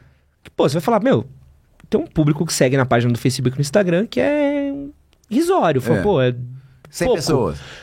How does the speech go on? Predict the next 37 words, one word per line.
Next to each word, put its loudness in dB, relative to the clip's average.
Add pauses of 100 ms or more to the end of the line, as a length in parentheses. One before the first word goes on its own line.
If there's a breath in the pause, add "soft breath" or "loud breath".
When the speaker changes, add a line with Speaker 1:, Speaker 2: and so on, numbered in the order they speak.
(180 loud breath)
Speaker 1:
Quando 2
entrava 0
ao 2
vivo, 2
tinha 0
cem 2
pessoas 2
ao 2
vivo, 2
cinquenta 0
pessoas 0
ao 2
vivo, 2
quarenta. 0 (680 loud breath)
Só 0
que -2 (380)
aquela 0
venda 2
era 2
tão 0
pra 0
aquele 2
público 0
fechado 0
e 0
tinha -2
uma 4
conexão -2
tão 0
grande 2 (200 loud breath)
Speaker 2:
Que 0
vendia. 2
Speaker 1:
que 0
eles 2
estavam 2
vendendo 2
mais 0